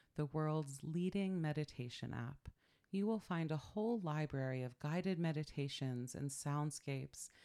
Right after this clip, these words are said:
to help you relax into the presence of being with your own body, calming your mind, and getting in touch with your thoughts.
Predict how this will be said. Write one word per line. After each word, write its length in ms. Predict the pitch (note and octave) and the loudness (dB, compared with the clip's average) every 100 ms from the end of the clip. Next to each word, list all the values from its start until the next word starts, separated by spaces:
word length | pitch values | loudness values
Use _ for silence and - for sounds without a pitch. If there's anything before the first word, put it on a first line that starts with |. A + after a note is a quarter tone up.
| - - - | -20 -20 -6
to 100 | F3+ | -4
help 340 | C#3+ F#3+ F#3+ | 0 0 0
you 140 | G#3 F3+ | 0 2
relax 880 | D#3 D3 D3 D#3 F3 F#3+ - - - | 2 2 0 0 0 -2 -6 -12 -6
into 480 | D3 D3+ D3+ - D3+ | 0 2 0 0 0
the 120 | C#3+ | 0
presence 680 | - - C#3+ C#3+ C#3+ C3+ - | -4 -2 0 2 2 2 0
of 160 | C3 A#2 - | -6 -8 -2
being 500 | C#3 C#3+ D3+ D3+ C#3 | 2 4 4 4 4
with 240 | C3+ C3 | 2 0
your 180 | B2+ A#2+ - | -2 -4 -2
own 360 | C3 B2+ C3+ C3 | 2 4 2 0
body, 600 | A2 A#2 B2 D3 D3+ D3 _ - - - _ - | -2 -2 -2 -2 -2 -4 _ -20 -20 -20 _ -18
calming 680 | - D#3 D#3+ F3 F3 F3 | 0 4 6 6 6 4
your 160 | D3 B2 | 4 2
mind, 640 | B2+ B2+ C3 C#3+ D#3+ E3 - | 2 2 2 2 0 0 0
and 160 | C3+ C3 - | 0 0 -2
getting 380 | F#3 G3 G#3+ | 0 2 4
in 140 | F#3+ E3 | 2 0
touch 440 | - F3 F3 - | -2 -4 -4 -6
with 140 | E3+ D3 | -6 -4
your 140 | D3+ - - | -6 -8 -2
thoughts. 640 | B2+ D#3+ - - - - | 2 2 0 -6 -8 -10